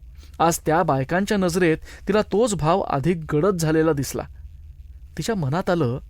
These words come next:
या बंगाली लोकांच्या चेहऱ्यावरून त्यांच्या मनात काय चाललंय याचा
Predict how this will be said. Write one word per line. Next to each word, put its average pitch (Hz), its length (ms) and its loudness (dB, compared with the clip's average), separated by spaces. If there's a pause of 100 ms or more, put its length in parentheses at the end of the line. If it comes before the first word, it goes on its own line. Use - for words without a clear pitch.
(340)
या 233 120 6
बंगाली 190 440 6
लोकांच्या 208 440 4
चेहऱ्यावरून 160 600 6
त्यांच्या 165 300 0
मनात 175 340 0
काय 165 220 0
चाललंय 170 500 0 (240)
याचा 165 160 2